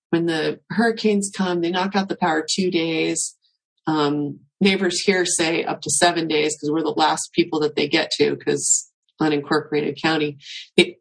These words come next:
hundred percent of the time when I have mentioned to people, it's probably thirty, forty people I've met at church or wherever, um, hundred percent of them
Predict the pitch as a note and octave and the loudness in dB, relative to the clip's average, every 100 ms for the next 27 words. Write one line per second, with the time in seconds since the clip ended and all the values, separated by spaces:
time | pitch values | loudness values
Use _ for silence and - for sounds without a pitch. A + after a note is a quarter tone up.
0 | - - C#4 C4 A#3 A3+ G3+ G3 D#3 C#3+ | 0 4 4 2 2 2 2 0 0 0
1 | C#3+ D3+ E3 F3 D3 - D3 C#3 C#3 - | -2 -2 -2 -2 -2 -2 -2 0 -2 -2
2 | - - F#3+ F3+ F3 _ _ _ _ _ | -4 2 2 2 -4 _ _ _ _ _
3 | _ _ _ _ _ E3+ D#3+ D#3+ - D3+ | _ _ _ _ _ 2 2 0 0 0
4 | D#3 D3+ D#3 D#3+ D#3 D3 D3+ D3+ D#3 C#3+ | 0 0 -2 2 2 2 0 2 0 -2
5 | D#3+ D3 - D#3+ D#3+ D#3+ D3+ D3+ C#3+ D3 | -4 -2 0 0 0 0 0 0 0 0
6 | D3 D3 - - - - _ _ - D#3+ | 0 -2 -8 -20 -20 -20 _ _ 0 2
7 | C#3+ C3+ C#3+ D3 - _ _ _ - F#3+ | 2 -2 -4 -8 -14 _ _ _ -2 2
8 | A3 A3+ A3 G#3 F3+ F3+ E3+ D#3+ - - | 4 4 2 0 0 0 0 -2 -4 -6
9 | - | -6